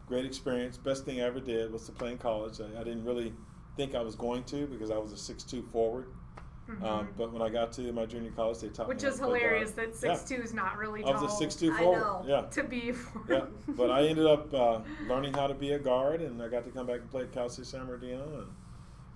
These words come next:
Speaker 1: got a great experience there, and coached there for a little while, and, and ended up in education. So that was my trajectory. It's, it's, um, in the projects for the whole experience
Speaker 3: Yeah.
Speaker 1: from,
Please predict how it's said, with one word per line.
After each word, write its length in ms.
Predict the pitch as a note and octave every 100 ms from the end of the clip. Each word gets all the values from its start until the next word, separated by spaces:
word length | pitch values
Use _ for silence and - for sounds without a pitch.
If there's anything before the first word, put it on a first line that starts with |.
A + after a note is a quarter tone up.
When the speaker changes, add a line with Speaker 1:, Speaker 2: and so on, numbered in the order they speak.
| -
Speaker 1:
got 100 | A#2
a 40 |
great 180 | A2+ B2
experience 420 | B2 - B2+ A#2+
there, 260 | - B2 D#3
and 100 | D3
coached 220 | B2+ B2
there 120 | A#2+ A2+
for 140 | A#2+
a 20 |
little 180 | A#2 A2+
while, 160 | A#2+ C#3
and, 100 | G2+ - G#2+
and 120 | A2+
ended 140 | A#2
up 140 | A#2 A#2+
in 80 | A#2+
education. 520 | A#2+ C#3 C#3 - -
So 240 | - G#2 F#2+ - - - - - - - C3+
that 120 | D#3+
was 120 | D3
my 120 | D3
trajectory. 600 | C#3+ C3 C3+ C3 G2+ G2 G2+
It's, 260 | A#2+ - -
it's, 220 | B2+ C3
um, 280 | C3 A2+ G2+ - - - - -
in 140 | E3+ G3+
the 60 |
projects 480 | G3+ F#3+ D#3 C#3+ C3+
for 140 | - C#3
the 100 | A#2
whole 500 | C#3 D3 C#3+ C#3+ - - -
experience 480 | - - B2 G#2 G2
Speaker 3:
Yeah. 80 | B2+
Speaker 1:
from, 360 | A#2 G#2 -